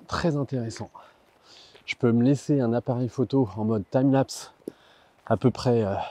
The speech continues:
ici, tout en allant avec l'autre boîtier, que j'ai bien fait de prendre, un petit peu plus bas. Bon,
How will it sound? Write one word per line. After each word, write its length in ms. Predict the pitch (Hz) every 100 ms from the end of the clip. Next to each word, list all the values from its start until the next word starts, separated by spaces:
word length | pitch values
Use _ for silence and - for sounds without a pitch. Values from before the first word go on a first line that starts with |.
| - - -
ici, 340 | 117 - 196 170 - - _ _ _ _ _ - - _ _ _ _ _ _
tout 220 | - 196
en 120 | 156 139
allant 260 | 131 135
avec 300 | 117 101 - - 110
l'autre 180 | 135 147
boîtier, 400 | 120 104 139 180 -
que 100 | 104
j'ai 100 | 87
bien 220 | 80 131
fait 140 | -
de 40 | 98
prendre, 400 | - 127 160 - _ - - - - _ _ -
un 160 | 165
petit 160 | 160 151
peu 160 | 143
plus 160 | 127 139
bas. 240 | 107 92 -
Bon, 160 | 107